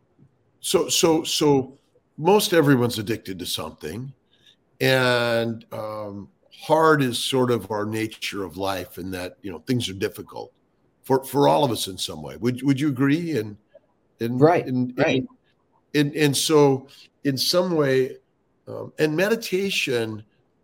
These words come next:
Speaker 1: you know, i-, is, is one of those things that many of us think are, is hard and difficult to do. Maybe your insight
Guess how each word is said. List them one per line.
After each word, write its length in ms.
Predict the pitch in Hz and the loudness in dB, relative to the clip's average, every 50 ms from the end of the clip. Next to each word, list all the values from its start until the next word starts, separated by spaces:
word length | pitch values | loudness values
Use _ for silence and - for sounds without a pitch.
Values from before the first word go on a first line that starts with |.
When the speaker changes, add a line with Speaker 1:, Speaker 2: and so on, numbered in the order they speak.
| _ _ _ | _ _ _
Speaker 1:
you 100 | - 127 | -16 -12
know, 240 | - - - - - _ _ - | -10 -10 -10 -12 -14 _ _ -14
i-, 120 | 135 - - - | -14 -14 -12 -8
is, 440 | 143 143 147 135 120 117 - - - - | -4 -2 -2 0 0 -2 -4 -6 -4 -4
is 220 | 143 131 113 120 | -2 -2 -2 0
one 160 | 135 151 160 | 2 2 2
of 60 | 170 165 | 2 0
those 180 | 160 139 - | -2 -2 -2
things 300 | - 151 147 143 135 110 | -2 -2 -2 -2 -2 -2
that 260 | 131 131 127 120 - _ _ _ _ _ _ _ _ _ _ _ _ _ _ _ _ _ _ _ _ _ _ _ _ _ _ _ _ _ _ - _ - | -2 -4 -6 -8 -12 _ _ _ _ _ _ _ _ _ _ _ _ _ _ _ _ _ _ _ _ _ _ _ _ _ _ _ _ _ _ -20 _ -16
many 360 | 120 131 156 185 202 202 202 | -10 -6 -4 -2 -2 0 0
of 100 | 185 156 | 0 0
us 180 | 170 160 - - | 0 -2 -2 -2
think 240 | 156 147 143 - | -2 -2 -4 -4
are, 240 | - 143 123 113 - _ _ _ _ _ _ | -6 -8 -8 -8 -10 _ _ _ _ _ _
is 140 | - 113 - | -12 -10 -10
hard 600 | - - - 165 165 135 101 80 71 64 - - _ _ _ _ _ _ _ _ _ _ _ _ _ _ _ 113 | -10 -10 -6 -2 -2 -2 -2 -2 -6 -8 -12 -16 _ _ _ _ _ _ _ _ _ _ _ _ _ _ _ -10
and 140 | 110 110 | -8 -2
difficult 420 | 107 151 147 - 123 - 131 117 - | 0 0 0 -2 -2 -4 -6 -4 -4
to 100 | - 117 | -6 -6
do. 320 | 113 110 147 156 131 85 | -2 0 2 2 2 0
Maybe 380 | 76 113 151 170 151 - - 156 147 | -2 -4 -4 -4 -4 -6 -10 -8 -4
your 260 | 151 147 147 160 151 | -2 0 -2 0 0
insight 640 | 170 175 190 196 - - - 156 131 127 123 123 123 | 0 0 0 0 -2 -2 -2 -2 0 0 0 0 -2